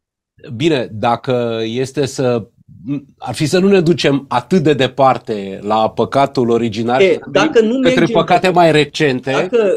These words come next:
Speaker 2: um, ne referim la o sursă mai recentă, este ura de clasă din regimul comunist, uh, ca sursă recentă. Uh, și, uh, în rest avem,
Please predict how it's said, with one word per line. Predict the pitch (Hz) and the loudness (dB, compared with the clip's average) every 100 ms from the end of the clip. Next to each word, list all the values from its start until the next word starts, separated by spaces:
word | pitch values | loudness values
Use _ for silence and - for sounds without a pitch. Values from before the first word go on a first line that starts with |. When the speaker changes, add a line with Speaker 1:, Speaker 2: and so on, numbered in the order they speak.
| 156 | 0
Speaker 2:
um, | 156 156 | -2 -2
ne | 147 151 | -2 0
referim | 156 151 139 165 208 | -2 -2 -6 -4 -4
la | 185 160 | 0 2
o | 147 | 0
sursă | - 175 180 175 | 2 2 2 0
mai | 151 139 120 | -4 -4 -4
recentă, | 110 - 202 254 | -6 -6 -6 -4
este | 240 240 185 | -6 -2 0
ura | 202 226 196 | 2 0 0
de | 156 143 | 0 -2
clasă | 165 190 208 185 | -2 -4 -2 -4
din | 170 | -2
regimul | 165 151 143 175 160 | 0 0 -2 -2 -2
comunist, | 151 143 131 117 95 - _ _ _ _ _ | -2 -2 -2 -4 -8 -16 _ _ _ _ _
uh, | - 123 120 113 | -4 0 2 0
ca | - 131 | -2 -4
sursă | - 180 185 - 151 | 0 4 4 4 4
recentă. | 143 135 - 143 117 98 - _ _ _ _ _ _ | 4 2 2 0 0 -6 -14 _ _ _ _ _ _
Uh, | - 127 123 117 113 | -2 2 4 4 2
și, | 110 - 175 190 190 180 156 - | -2 -6 -4 -2 -2 -2 -2 -2
uh, | 143 139 131 123 | 2 4 4 2
în | 101 131 | -2 -4
rest | 117 196 233 | -2 -4 -4
avem, | 190 160 196 | -6 -4 -4